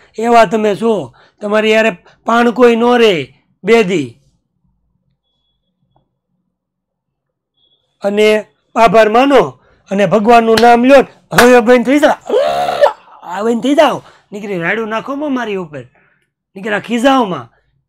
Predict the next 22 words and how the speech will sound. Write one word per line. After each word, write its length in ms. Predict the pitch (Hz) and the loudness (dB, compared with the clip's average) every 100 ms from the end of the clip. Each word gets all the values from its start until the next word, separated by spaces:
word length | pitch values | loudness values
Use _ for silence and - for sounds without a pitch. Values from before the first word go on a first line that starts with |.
| _ _ _ _ - | _ _ _ _ -12
થઈ 120 | 240 | -8
જાઓ, 160 | 262 202 | -6 -6
બંધ 340 | 180 208 208 | -2 -4 -4
થાઓ. 360 | 220 277 247 202 | -4 -2 -2 0
હવે 300 | 226 233 - _ _ _ _ | 2 2 -2 _ _ _ _
બટકા 440 | 208 208 247 - 247 | -4 2 2 4 4
વળી 260 | 254 294 | 4 4
દે 140 | 277 269 | 4 4
તમને. 340 | 262 240 185 - _ - | 2 -2 -6 -12 _ -2
હવે 160 | 202 262 269 - _ 190 196 | 2 2 0 -4 _ -8 0
બંધ 280 | 233 247 | 0 0
થઈ 120 | 226 262 | -4 -4
જાઓ. 240 | 240 135 - _ _ _ _ _ _ _ _ _ _ _ _ _ _ _ _ _ _ _ _ _ _ _ _ _ _ _ _ _ | -4 -6 -12 _ _ _ _ _ _ _ _ _ _ _ _ _ _ _ _ _ _ _ _ _ _ _ _ _ _ _ _ _
તો 60 | 226 | 2
આવું 260 | 233 247 | 4 4
નાની 280 | 233 247 240 | 4 2 0
નહોતું 360 | 220 240 269 247 | 0 0 0 2
બોલવું 320 | 240 226 202 | 4 4 2
તો 80 | 208 | 0
એમ 200 | 220 240 | -2 -4
કરતા 240 | 226 185 | -8 -8
હતા, 260 | 196 196 | -10 -10